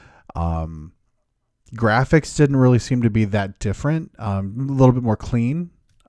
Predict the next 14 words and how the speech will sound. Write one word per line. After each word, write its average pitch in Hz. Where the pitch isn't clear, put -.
Uh, 92
but 92
other 113
than 107
that, 104
there 107
was 104
nothing 113
that 104
really 101
wowed 90
me 110
about 117
it. 117